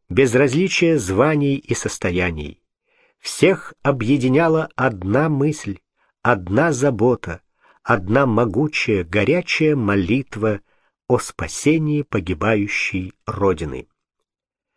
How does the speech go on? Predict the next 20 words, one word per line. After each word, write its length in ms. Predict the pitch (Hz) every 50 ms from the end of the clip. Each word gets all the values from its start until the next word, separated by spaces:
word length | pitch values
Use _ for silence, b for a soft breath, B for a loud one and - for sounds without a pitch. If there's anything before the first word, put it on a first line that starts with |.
| _ _ _ _ _ _ _ _ _ _ _ _ _ - - - -
Эта 420 | 147 160 170 165 - _ - 165
горячая 600 | 147 127 143 143 147 160 160 151 - - 151 151
молитва 440 | 143 139 135 147 160 156 - 135 143
проникала 600 | - - 123 131 139 131 - 143 147 147 147 143
во 160 | 131 123 131
все 360 | - - - - - 147 156 160
уголки 600 | 156 156 143 127 143 143 143 - - - 147 139
столицы, 760 | - - - 131 123 131 147 151 147 - - 123 117 110 - _ _ _ _ _ _ _ _ -
начиная 580 | 113 - - 127 127 139 143 147 143 139 - - _ -
от 240 | 135 135 - - -
пышных 520 | - 139 156 147 - - 143 143 127 104
дворцов 760 | 90 95 110 120 - - - - 147 151 156 156 - - _ _ _ _ _ _ _ _ _ _ _ _
и 80 | - 135
заканчивая 800 | 117 139 131 - - 143 147 139 131 - - 127 135 135 131
квартирами 640 | - - 101 113 107 - - 143 151 139 123 107 104
бедняков, 880 | 92 85 98 117 104 90 95 98 104 - - 131 147 139 - - - _ _ _ _ b b b b b b
личное 480 | - - 147 151 - - 147 156 156 151
горе 300 | 120 135 151 147 143 131
которых 500 | - 139 - - 147 143 143 131 - -
стушевывалось 1300 | - - - 104 107 - - - - - 151 156 139 147 139 139 143 139 135 135 - - - -